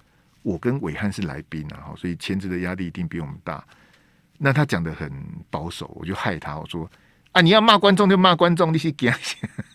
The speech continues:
<laughs> 那本来就是这样子啊。你，你，你知道我们之前 call in 还有，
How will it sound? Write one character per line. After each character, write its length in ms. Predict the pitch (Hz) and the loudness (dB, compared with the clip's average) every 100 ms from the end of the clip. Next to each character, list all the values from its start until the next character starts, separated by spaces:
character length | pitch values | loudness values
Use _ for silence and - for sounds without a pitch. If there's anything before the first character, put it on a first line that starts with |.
| _ _ _ _ | _ _ _ _
<laughs> 80 | - - - - - - - - _ _ - - - | -10 -6 -6 -6 -12 -16 -18 -20 _ _ -20 -20 -8
那 80 | 220 - | -2 4
本 100 | 190 | 6
来 120 | 196 | 6
就 100 | 233 | 4
是 100 | 247 | 4
这 140 | 269 | 6
样 100 | 254 | 6
子 200 | 202 214 | 6 6
啊。 200 | 202 196 - _ _ _ _ _ _ _ _ _ _ _ _ _ _ _ - | 8 6 2 _ _ _ _ _ _ _ _ _ _ _ _ _ _ _ 0
你， 120 | 180 | 2
你， 180 | 185 180 | 2 2
你 120 | 170 | 4
知 120 | 160 | 6
道 100 | 240 | 6
我 80 | 185 | 6
们 160 | 151 139 | 4 2
之 100 | 196 | 0
前 240 | 180 156 | 2 2
call 240 | - 185 | 4 4
in 140 | 185 160 | 6 6
还 80 | 170 | 8
有， 260 | 139 107 | 6 4